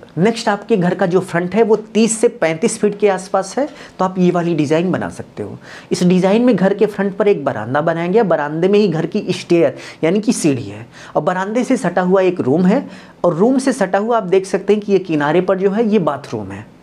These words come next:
और room के front पर आपको एक खिड़की रखनी पड़ेगी और खिड़की के बाद जो आप plaster करेंगे इस दीवार पर, उस plaster में आपको plaster की पट्टियाँ बनानी पड़ेगी। और इसके साथ साथ ये वाली जो design है ये ईंट जोड़कर बनाई गई और अभी यहाँ पर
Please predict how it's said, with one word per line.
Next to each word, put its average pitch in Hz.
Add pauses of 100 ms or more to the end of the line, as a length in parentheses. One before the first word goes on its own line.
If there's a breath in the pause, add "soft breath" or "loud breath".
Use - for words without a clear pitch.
(160)
और 170
room 220
के 240
front 214
पर 233
आपको 220
एक 202 (340)
खिड़की 175
रखनी 220
पड़ेगी 208
और 170
खिड़की 170
के 226
बाद 185
जो 196
आप 185
plaster 165
करेंगे 170
इस 202
दीवार 185
पर, 262 (380 loud breath)
उस -
plaster 196
में 254
आपको -
plaster 202
की 254
पट्टियाँ 208
बनानी 113
पड़ेगी। 107 (420 loud breath)
और 175
इसके 190
साथ 220
साथ 254
ये 202
वाली 208
जो 185
design 156
है 254 (760 loud breath)
ये 175
ईंट 220
जोड़कर 202
बनाई 151
गई 247
और 175
अभी 165
यहाँ 208
पर 208